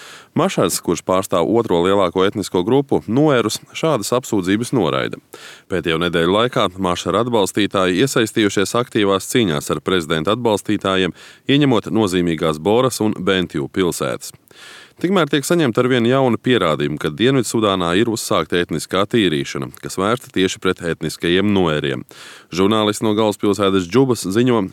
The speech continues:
ka šīs nedēļas laikā ir nogalināti vismaz divsimt nueru. Šādas slepkavības nueru apdzīvotajos reģionos veicot gan varu atbalstošie drošības spēki, gan vairākumā esošās dinku kopienas pārstāvi.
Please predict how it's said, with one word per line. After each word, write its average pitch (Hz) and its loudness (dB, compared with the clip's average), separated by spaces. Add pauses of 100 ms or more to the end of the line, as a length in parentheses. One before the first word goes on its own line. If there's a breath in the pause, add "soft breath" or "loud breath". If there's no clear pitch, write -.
ka - -6
šīs 143 -2
nedēļas 123 0
laikā 113 0
ir 104 0
nogalināti 98 0
vismaz 98 -2
divsimt 82 -2
nueru. 87 -2 (420 loud breath)
Šādas 76 -4
slepkavības 104 0
nueru 98 2
apdzīvotajos 95 0
reģionos 101 0
veicot 90 0
gan 120 0
varu 113 0
atbalstošie 104 0
drošības 101 -2
spēki, 87 -4
gan 107 0
vairākumā 98 0
esošās 85 -2
dinku 104 -2
kopienas 73 -4
pārstāvi. 76 -4